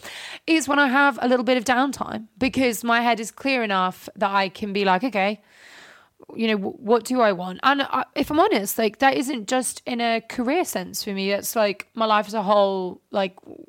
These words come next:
what do I want next? Like, what are the next things I'm, I'm looking for, and, and how might I go about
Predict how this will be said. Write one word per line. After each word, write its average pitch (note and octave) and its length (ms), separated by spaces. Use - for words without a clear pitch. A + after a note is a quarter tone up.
what A3 280
do C4 80
I A#3+ 100
want A3 360
next? G#3 1080
Like, G3 260
what G#3+ 140
are - 40
the G#3+ 60
next G#3 280
things F#3+ 200
I'm, F#3 400
I'm G3 140
looking G3+ 240
for, F3+ 240
and, F3 160
and G3+ 140
how G3 200
might F#3+ 200
I F#3+ 40
go F#3 200
about E3+ 340